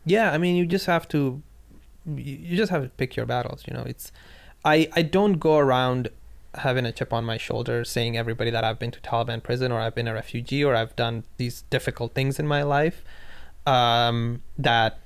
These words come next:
everybody should be on that level. Everybody has their own, like, somebody's problem because they are late to work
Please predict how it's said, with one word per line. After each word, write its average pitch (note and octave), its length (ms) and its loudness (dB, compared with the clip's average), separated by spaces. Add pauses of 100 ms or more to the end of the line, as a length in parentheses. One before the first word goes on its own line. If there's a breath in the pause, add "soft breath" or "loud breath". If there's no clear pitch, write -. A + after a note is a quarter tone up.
(120)
everybody B2 400 2
should A#2+ 280 -2
be A#2+ 140 0
on A#2 260 -2
that A2+ 320 -2
level. D#3+ 480 0 (300 loud breath)
Everybody D3+ 380 4
has A#2 300 2
their A2 180 -2
own, A#2+ 180 -2
like, A2+ 160 -2
somebody's A#2+ 440 -2
problem A#2 440 0
because A#2 380 -6 (520)
they A#2 400 -2 (140)
are A#2+ 140 0
late A2+ 320 -4
to - 80 -4
work A2+ 280 -4